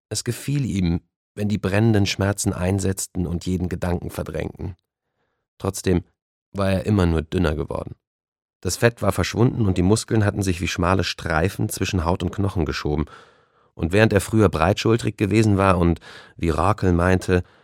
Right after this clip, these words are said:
auf eine natürliche Weise athletisch, glich er jetzt dem Bild eines gehäuteten Eisbären, das er irgendwo einmal gesehen hatte. Ein muskulöses, aber schockierend mageres Raubtier. Er stand ganz einfach kurz vorm Verschwinden.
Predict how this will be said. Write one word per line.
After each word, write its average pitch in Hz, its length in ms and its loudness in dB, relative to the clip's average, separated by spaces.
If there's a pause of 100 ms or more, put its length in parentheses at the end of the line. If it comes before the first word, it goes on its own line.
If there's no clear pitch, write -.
(120)
auf 90 140 -6
eine 101 160 4
natürliche 98 500 2
Weise 95 280 2
athletisch, 90 760 -2 (380)
glich 120 240 -2
er 117 80 2
jetzt 104 360 -2
dem 95 200 2
Bild 101 260 2
eines 98 240 0
gehäuteten 90 680 -2
Eisbären, 69 880 -6
das - 160 -8
er 82 100 -4
irgendwo 85 340 -2
einmal 78 260 -2
gesehen 76 360 -2
hatte. 71 300 -4 (640)
Ein 90 460 2
muskulöses, 107 960 0
aber 107 500 -4
schockierend - 800 -4
mageres 82 680 -2
Raubtier. 78 680 -2 (880)
Er 127 100 -6
stand 98 300 -6
ganz - 180 -6
einfach 92 340 -8
kurz - 280 -6
vorm 78 180 -6
Verschwinden. - 600 -6